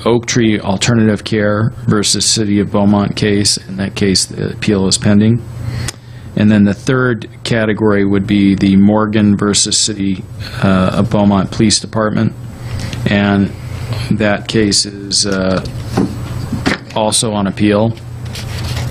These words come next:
And then the fourth category would be Pedroza versus the City of Beaumont, uh, City of Riverside et al. We are one of the defendants named in that case, and that's in the pretrial stage.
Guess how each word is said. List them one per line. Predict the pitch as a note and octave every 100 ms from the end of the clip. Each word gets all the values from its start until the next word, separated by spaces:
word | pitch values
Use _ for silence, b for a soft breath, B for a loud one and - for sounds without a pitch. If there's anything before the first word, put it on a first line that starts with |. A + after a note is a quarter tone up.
| - -
And | G#2 G2+
then | G#2
the | G2+
fourth | - B2 A#2
category | - A2 G#2 G2+ G2 G2
would | F#2
be | G2+ F#2+ - B B B
Pedroza | - G2 A2 A2 A2 G#2+ G2+ G2+ -
versus | G#2+ G2+ - G2+ -
the | G2+
City | - G2+ F#2+
of | F#2
Beaumont, | - G2 F#2+ F#2+
uh, | A#2 G2+
City | - A2 G2
of | F#2 F#2 - - - -
Riverside | A#2 A#2 A2+ G#2 G#2 F#2+ F#2 F#2 -
et | G#2+ G2
al. | - A2 G2 F2 G#2 - B B B B
We | G2
are | G2
one | G2 G#2 G#2+
of | G2+
the | F#2+
defendants | - - G2 F#2 F2+ -
named | G2+ F#2+ F2+
in | F2+
that | F2 F2
case, | - F#2 F#2 G2 - - B B B B
and | - G2+ F#2+ F#2+
that's | G2 -
in | G2+
the | F#2+
pretrial | - G#2+ - F#2+ E2+
stage. | E2 - - - -